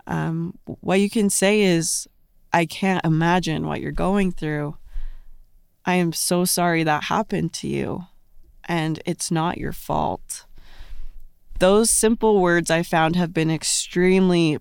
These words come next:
powerful for someone to hear that has been through hell and back. Um, oftentimes they feel like it's their fault. They feel like they've done something wrong. They feel dirty. They feel,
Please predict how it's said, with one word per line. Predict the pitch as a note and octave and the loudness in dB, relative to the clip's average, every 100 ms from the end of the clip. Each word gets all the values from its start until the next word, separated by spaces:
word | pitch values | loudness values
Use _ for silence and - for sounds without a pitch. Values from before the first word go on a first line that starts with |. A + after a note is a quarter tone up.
| - | -6
powerful | - D3+ D#3 D#3 E3+ - D3 D3 D3 - | 0 2 2 0 -4 -6 -2 -2 -4 -6
for | D3+ E3 | -4 -2
someone | - D#3+ D#3+ D#3 | -2 0 0 -2
to | - | -4
hear | D#3+ - E3 D#3+ D#3 E3+ - - - - - - - - - - - | -6 -4 -4 -2 -4 -6 -16 -20 -20 -20 -20 -20 -20 -20 -18 -16 -8
that | F3 E3 D#3 - - - - - - - - - - _ _ _ - | 0 2 4 2 -4 -14 -20 -16 -16 -16 -20 -20 -20 _ _ _ -16
has | - F#3+ E3+ D#3 - E3+ | -4 0 0 0 -4 -6
been | - E3+ D#3+ D#3+ E3 - | -2 0 0 -2 -4 -4
through | D#3+ D#3 D#3 D3+ D#3+ | -4 -2 -2 -2 -4
hell | E3 D#3+ F3+ | -2 2 2
and | F3+ E3 | 2 2
back. | D#3+ D#3+ D3+ - - - - - - - | 2 2 0 -6 -12 -12 -12 -16 -20 -6
Um, | E3 D3+ D#3 - - - | -2 -2 -2 -6 -8 0
oftentimes | E3+ F3 E3+ F3 F#3 E3 - | 2 2 0 0 0 0 0
they | D#3+ | -4
feel | - G3+ | 0 4
like | A3+ G#3 | 4 4
it's | F#3+ F3+ | 2 0
their | - E3 | -2 -2
fault. | - D3 D3+ | -2 -2 0
They | D#3 | -2
feel | D#3+ E3+ F#3 | -2 0 2
like | F3+ E3 | 2 2
they've | E3 F3+ F3+ | 0 0 0
done | E3+ E3+ | -2 -2
something | E3+ E3 D#3 D#3 | -4 -4 -4 -4
wrong. | D#3 D3 D3+ - | -2 -2 -2 -2
They | E3 | 0
feel | F3+ - D#3+ | 0 -2 -2
dirty. | D#3+ D#3+ D#3 D#3 D3+ | -2 -2 -2 -4 -6
They | D#3+ D#3 | -6 -8
feel, | - D#3 D3+ D3 | -8 -6 -6 -8